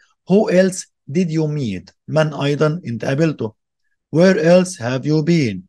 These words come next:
أين أيضا أنت ذهبت أو رحت؟ ممكن أستخدم كمان else بعد ت-، تراكيب زي كلمة every، no، any، some بمعنى آخر. لما أقول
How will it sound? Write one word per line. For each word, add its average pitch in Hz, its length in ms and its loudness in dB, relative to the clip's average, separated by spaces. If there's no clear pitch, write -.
أين 156 280 0
أيضا 139 500 0
أنت 120 340 -8
ذهبت 143 580 -4
أو 113 160 -4
رحت؟ 147 240 0
ممكن 185 220 4
أستخدم 165 380 -2
كمان 165 400 -4
else - 140 -12
بعد 151 300 -2
ت-، 139 80 -4
تراكيب 135 500 -4
زي 127 160 0
كلمة 120 300 -4
every، 147 560 0
no، 143 680 0
any، 135 420 -4
some 143 140 -4
بمعنى 123 380 -2
آخر. 139 480 -4
لما 139 260 -2
أقول 151 380 0